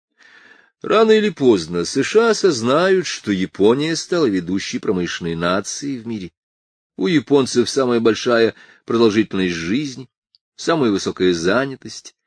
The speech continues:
самая высокая грамотность, самый маленький разрыв между богатыми и бедными.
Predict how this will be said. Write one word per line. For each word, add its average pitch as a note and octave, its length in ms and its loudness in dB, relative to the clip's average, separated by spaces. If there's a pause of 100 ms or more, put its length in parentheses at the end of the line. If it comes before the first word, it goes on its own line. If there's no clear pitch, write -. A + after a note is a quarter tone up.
(180)
самая G3 340 0
высокая F3 420 0
грамотность, A2+ 680 -4
самый D#3+ 480 -2
маленький F3+ 440 2
разрыв F3 400 2
между E3+ 280 0
богатыми D#3+ 540 -2
и - 20 -6
бедными. A#2 500 -4